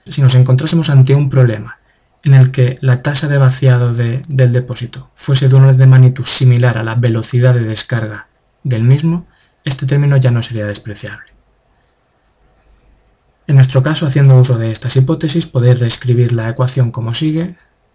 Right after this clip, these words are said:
Z uno menos Z dos es igual a V dos al cuadrado partido dos G más las pérdidas entre uno y dos. Fijaos que la implicación física de esta ecuación no es otra que, que la energía potencial gravitatoria se va a transformar en energía cinética y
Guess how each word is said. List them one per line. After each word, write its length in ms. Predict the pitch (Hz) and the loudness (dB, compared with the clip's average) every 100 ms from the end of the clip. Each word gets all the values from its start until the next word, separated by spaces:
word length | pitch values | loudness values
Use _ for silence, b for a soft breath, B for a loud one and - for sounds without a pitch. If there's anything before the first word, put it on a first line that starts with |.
| _ _ | _ _
Z 300 | - 131 131 | -6 -2 0
uno 200 | 123 117 | 0 0
menos 220 | 107 107 | -4 -8
Z 200 | 131 131 | -4 0
dos 300 | 135 151 151 | 0 -2 -6
es 160 | 131 127 | -4 0
igual 320 | 127 127 123 | 2 2 2
a 260 | 127 127 - - | 0 -2 -4 -6
V 220 | 139 127 | -2 0
dos 200 | 117 113 | -2 -4
al 100 | 120 | -8
cuadrado 340 | 117 117 110 107 | -6 -6 -6 -8
partido 320 | 107 - 123 | -12 -4 -4
dos 180 | 123 - | -4 -2
G 120 | 131 | 2
más 400 | 131 127 131 - | 4 4 2 0
las 180 | 135 113 | -4 -8
pérdidas 480 | - 120 117 113 - | -6 -4 -4 -6 -6
entre 320 | 113 - 104 | -6 -8 -8
uno 240 | 104 104 | -8 -8
y 60 | 98 | -10
dos. 340 | 98 - - _ _ _ _ _ _ _ _ | -18 -20 -20 _ _ _ _ _ _ _ _
Fijaos 320 | 135 131 131 | -2 0 0
que 80 | 123 | 0
la 60 | |
implicación 480 | 117 113 113 123 117 | -4 -6 -4 -2 -2
física 400 | - 120 117 107 | 0 -2 -2 -8
de 80 | 107 | -10
esta 200 | - 110 | -10 -10
ecuación 400 | - 123 135 127 | -8 -4 2 4
no 60 | |
es 140 | 127 135 | 4 0
otra 240 | 131 127 | -2 -2
que, 240 | 131 131 b b b b - | -2 -6 b b b b -10
que 80 | 143 | -4
la 80 | |
energía 520 | 120 110 - 127 123 _ _ _ | -4 -4 -2 -2 -2 _ _ _
potencial 440 | - 127 123 117 113 | -8 -6 -4 -6 -8
gravitatoria 580 | 110 110 113 147 147 143 | -8 -8 -8 -6 -4 -2
se 140 | 131 | -2
va 120 | 123 | -2
a 80 | 120 | -4
transformar 640 | 123 117 - 120 120 113 _ _ _ _ _ _ - | -4 -6 -6 -4 -4 -6 _ _ _ _ _ _ -6
en 120 | 131 | -4
energía 320 | 110 107 127 | -4 -6 -8
cinética 580 | - 131 135 143 135 139 | -2 2 2 0 -6 -4
y 260 | 139 147 | -2 -4